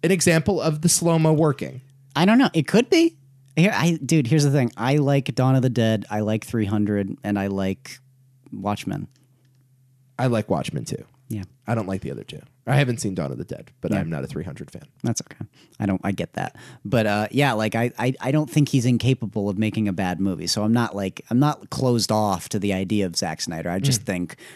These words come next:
Speaker 2: when he's bad, oh boy, is he bad,
Speaker 1: Mm.
Speaker 2: you know? Um, I don't know, man. There's, to me, it, it just, I kinda felt the pathos of the movie.
Speaker 1: Mm.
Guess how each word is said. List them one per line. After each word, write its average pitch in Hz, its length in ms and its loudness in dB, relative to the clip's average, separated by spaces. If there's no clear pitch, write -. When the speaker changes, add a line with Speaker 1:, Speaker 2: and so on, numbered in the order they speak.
Speaker 2:
when 104 140 -2
he's 95 160 -2
bad, 98 400 0
oh 92 160 -2
boy, 92 280 -2
is 85 120 -4
he 87 100 -6
bad, 78 380 -6
Speaker 1:
Mm. 113 180 -6
Speaker 2:
you 87 60 -8
know? 87 240 -6
Um, 143 560 6
I 147 120 4
don't 170 100 10
know, 180 160 8
man. 147 300 6
There's, 139 240 4
to - 180 0
me, 135 340 6
it, 113 180 -4
it 120 120 -2
just, - 260 -2
I 107 180 0
kinda 135 320 2
felt 147 240 2
the 127 80 -2
pathos 143 480 4
of 123 120 0
the 123 60 0
movie. 117 460 4
Speaker 1:
Mm. 135 280 0